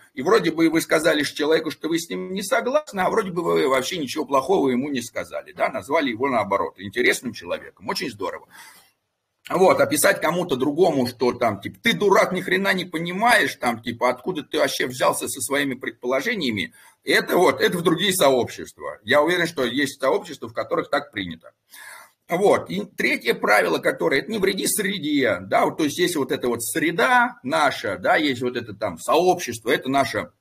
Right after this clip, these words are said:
социальная среда, да, вот ей нельзя вредить. Да, то есть ни-, ничего не делай плохого против этой среды, да, как бы не вноси там хаос и разброд в среду,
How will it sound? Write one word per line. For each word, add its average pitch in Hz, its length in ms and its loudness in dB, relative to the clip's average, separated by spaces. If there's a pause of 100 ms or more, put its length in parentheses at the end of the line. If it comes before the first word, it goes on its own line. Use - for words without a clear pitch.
(180)
социальная 139 640 2
среда, 110 640 -2 (380)
да, 117 380 2
вот 113 220 -4
ей 196 200 0
нельзя 160 400 2
вредить. 117 580 -4 (340)
Да, 147 240 2
то 123 160 0
есть - 240 -4
ни-, 160 140 -2
ничего 190 340 -2
не 165 120 -2
делай 156 280 2
плохого 127 480 0
против 110 400 -10
этой 123 260 -4
среды, 101 840 -2
да, 131 220 4
как 120 260 2
бы 104 80 -2
не 123 140 0
вноси 156 420 0
там 139 240 2
хаос 139 460 4
и - 20 0
разброд 117 720 -2
в - 100 -14
среду, 113 560 -4